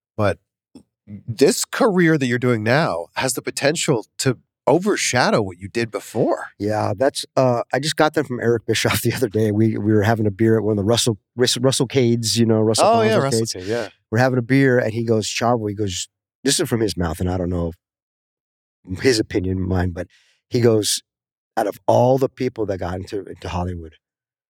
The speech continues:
Speaker 2: you're doing the best." And I was like, "How, that, okay, hold on. There's Dave Bautista, there's John Cena, there's The Rock." And he's like, he goes, "Well, with, except for exception for The Rock's, who's got his own production company stuff," he goes, "But you,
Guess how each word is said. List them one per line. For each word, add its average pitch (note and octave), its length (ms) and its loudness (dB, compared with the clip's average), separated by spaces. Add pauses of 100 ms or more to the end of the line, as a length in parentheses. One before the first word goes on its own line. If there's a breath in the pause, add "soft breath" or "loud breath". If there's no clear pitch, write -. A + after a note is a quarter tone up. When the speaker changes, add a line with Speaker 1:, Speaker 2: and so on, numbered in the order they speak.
(640)
Speaker 2:
you're G2 360 0
doing G2 320 -4
the E2+ 60 -10
best." - 520 -10
And A#2+ 100 -2
I - 20 4
was A2 140 -2
like, G2+ 140 -6 (340)
"How, G#2+ 240 -8
that, A2+ 180 0
okay, A2+ 140 -4
hold A2+ 200 2
on. D#2 220 -12
There's A2 180 -6 (100)
Dave D3+ 180 4
Bautista, A2+ 480 -2
there's A2+ 340 0
John C#3+ 340 2
Cena, C3 340 2
there's A#2 220 -4
The A#2+ 120 -2
Rock." C3 320 0 (880)
And B2 120 2
he's A#2 240 -2
like, A#2 140 2
he D3+ 120 0
goes, A#2+ 180 2
"Well, D3+ 260 2 (360)
with, B2+ 120 -8 (100)
except - 300 -2
for D3 100 -2
exception A#2+ 360 -4
for - 120 -8
The G2 60 0
Rock's, F#2+ 300 -2
who's G#2 140 -10
got G2+ 160 -2
his F#2+ 100 -6
own F#2+ 120 -4
production F#2 320 -8
company F#2 200 -6
stuff," F#2+ 160 -6
he A2+ 80 -4
goes, A2 160 -2
"But A#2 140 0
you, F#3+ 380 4